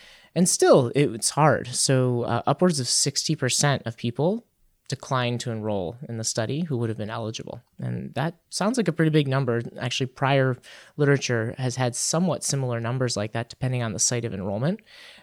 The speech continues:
Um, but it gives you an idea of, even though it makes a lot of sense that, "Gosh, yeah, that'd be great if I could go home and not stay in the hospital,"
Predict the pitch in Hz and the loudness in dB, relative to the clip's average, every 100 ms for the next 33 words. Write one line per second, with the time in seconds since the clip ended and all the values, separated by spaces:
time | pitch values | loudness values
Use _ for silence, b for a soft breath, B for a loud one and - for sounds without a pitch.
0 | - 127 117 117 123 - 147 147 147 160 | -6 -2 0 -2 -6 -2 -2 0 2 4
1 | 151 143 127 127 127 113 113 113 - _ | 4 2 2 2 2 2 0 -2 -6 _
2 | - 190 180 151 135 127 120 131 - - | -2 2 4 6 6 6 4 0 -8 -4
3 | 131 127 131 120 117 - 120 139 - - | -2 0 0 0 0 0 0 0 -2 -4
4 | - 127 - 127 123 135 - 110 120 139 | -4 -6 -2 -2 -2 -2 -2 -4 -4 -6
5 | 135 135 143 147 147 147 147 - 147 143 | -8 -4 -2 0 0 0 -2 -2 -2 0
6 | 143 147 - 160 165 | 0 0 0 0 0